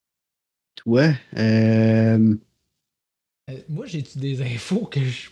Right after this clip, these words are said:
Speaker 2: pas supposé de savoir ? Parce que là, je la jouais, euh, innocent, mais je l'étais pour vrai, tu sais.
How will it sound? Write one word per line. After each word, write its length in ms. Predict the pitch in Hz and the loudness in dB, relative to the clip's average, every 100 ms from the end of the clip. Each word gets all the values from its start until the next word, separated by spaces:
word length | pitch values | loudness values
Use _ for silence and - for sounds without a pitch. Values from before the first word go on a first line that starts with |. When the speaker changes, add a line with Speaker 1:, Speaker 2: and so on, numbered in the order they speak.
| - | -12
Speaker 2:
pas 160 | 143 135 | -10 -10
supposé 680 | - _ 139 131 131 123 139 | -14 _ -10 -10 -10 -12 -16
de 80 | |
savoir ? 420 | - 123 117 156 196 | -16 -16 -14 -16 -16
Parce 140 | 147 | -12
que 60 | 160 | -10
là, 380 | 220 160 143 135 | -8 -6 -6 -6
je 60 | |
la 160 | 135 131 | -6 -8
jouais, 220 | 127 143 | -8 -8
euh, 600 | 151 135 123 120 120 120 123 - | -8 -10 -12 -12 -14 -14 -14 -14
innocent, 420 | 123 127 120 - 294 277 233 | -12 -12 -14 -16 -20 -20 -16
mais 160 | 135 110 110 127 - _ _ _ _ | -16 -16 -18 -20 -20 _ _ _ _
je 140 | 110 123 | -10 -8
l'étais 340 | 123 120 143 | -8 -6 -8
pour 140 | - | -8
vrai, 280 | 117 123 120 - | -10 -10 -12 -14
tu 100 | |
sais. 60 | 120 | -20